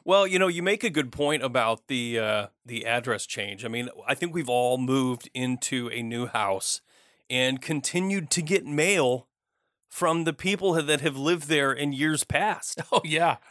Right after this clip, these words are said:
Speaker 1: I mean, maybe you not, you not so much 'cause you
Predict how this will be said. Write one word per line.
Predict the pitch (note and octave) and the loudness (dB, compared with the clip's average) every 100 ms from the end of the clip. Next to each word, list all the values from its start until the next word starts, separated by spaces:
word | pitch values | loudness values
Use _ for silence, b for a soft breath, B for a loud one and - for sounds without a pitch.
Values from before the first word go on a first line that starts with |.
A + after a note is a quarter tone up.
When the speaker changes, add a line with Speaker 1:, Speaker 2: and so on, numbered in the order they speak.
| B | B
Speaker 1:
I | D#3 | 2
mean, | E3+ D#3+ D3 - - | 2 2 0 -8 -4
maybe | G3+ B3 | 0 0
you | F#3 F3 A#3+ | 0 0 2
not, | F3+ D3+ D#3+ | 2 2 0
you | D#3 F3+ D#3 | -4 -2 0
not | D3+ C#3 | 0 0
so | D3+ | 0
much | C#3 - | -2 -2
'cause | E3+ D3 | -4 -4
you | C3 | -8